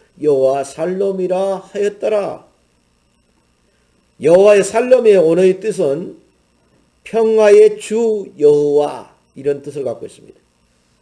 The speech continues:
성경에는 이 평화라는 말과 평강이라는 말, 이런 말이 몇 번 나오냐면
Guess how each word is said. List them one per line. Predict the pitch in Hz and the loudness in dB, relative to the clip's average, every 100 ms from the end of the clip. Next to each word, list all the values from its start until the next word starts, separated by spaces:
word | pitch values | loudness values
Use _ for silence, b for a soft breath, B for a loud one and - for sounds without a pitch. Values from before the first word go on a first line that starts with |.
| _ _ _ _ _ _ _ _ _ _ | _ _ _ _ _ _ _ _ _ _
성경에는 | - 226 262 247 233 226 196 117 _ _ _ _ _ _ _ | -2 -2 0 2 4 4 0 -6 _ _ _ _ _ _ _
이 | 175 | -14
평화라는 | 175 - 262 269 262 247 233 220 220 | -14 -6 -2 0 2 2 0 -2 -2
말과 | 160 147 147 165 160 | 0 0 0 -2 -4
평강이라는 | 202 233 233 220 202 185 160 131 | -8 -6 2 2 4 0 -2 -4
말, | 127 143 | -4 -2
이런 | 131 139 165 | -4 -6 -4
말이 | 143 143 151 131 | -2 -2 -2 -4
몇 | 117 131 | -4 -6
번 | 202 185 | -4 -2
나오냐면 | 160 143 135 156 135 | -2 -2 -4 -6 -10